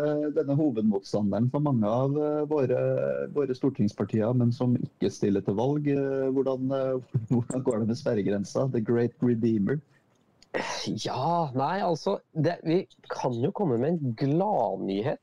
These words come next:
Speaker 2: til Venstre, kanskje. Er det lov å si det? <laughs> Nemlig at
Speaker 1: Altså, det
Speaker 2: de, de
Speaker 1: kan jo
Speaker 2: faktisk
Speaker 1: være hva som helst.
Speaker 2: Nei, altså, for det første så har du jo en, eh, en fremgang som du, du kan faktisk si at den er betydelig, eh,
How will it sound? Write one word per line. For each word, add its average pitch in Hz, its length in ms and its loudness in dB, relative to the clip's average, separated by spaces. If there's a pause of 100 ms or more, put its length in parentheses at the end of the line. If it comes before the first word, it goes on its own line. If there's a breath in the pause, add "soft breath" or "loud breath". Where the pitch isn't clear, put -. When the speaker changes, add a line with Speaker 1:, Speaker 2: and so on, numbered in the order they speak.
Speaker 2:
til 165 220 -2
Venstre, 127 580 -2
kanskje. 165 320 -2
Er 208 140 -2
det 185 80 2
lov 175 160 2
å 185 80 -6
si 190 240 -2
det? - 80 -2 (320)
<laughs> - 1300 -4
Nemlig 131 240 2
at 147 160 -4
Speaker 1:
Altså, 113 80 -2
det 104 80 2
Speaker 2:
de, 113 80 0
de 110 80 0
Speaker 1:
kan 110 160 0
jo 98 160 0
Speaker 2:
faktisk - 420 -4
Speaker 1:
være 107 140 0
hva 110 160 0
som 113 100 -2
helst. - 160 -6 (800)
Speaker 2:
Nei, 226 80 0
altså, 165 260 -2 (140)
for 170 160 2
det 170 80 0
første 165 240 -4
så 226 160 0
har 135 80 2
du 135 60 2
jo 131 100 2
en, 131 240 0
eh, 131 420 -4 (1040)
en 139 80 -2
fremgang 131 500 0
som 151 160 0
du, - 60 0
du 151 160 2
kan 165 240 -2
faktisk 139 560 -4
si 120 180 -2
at 107 140 -2
den 120 100 2
er 120 160 -2
betydelig, 123 720 2 (680 soft breath)
eh, 170 220 0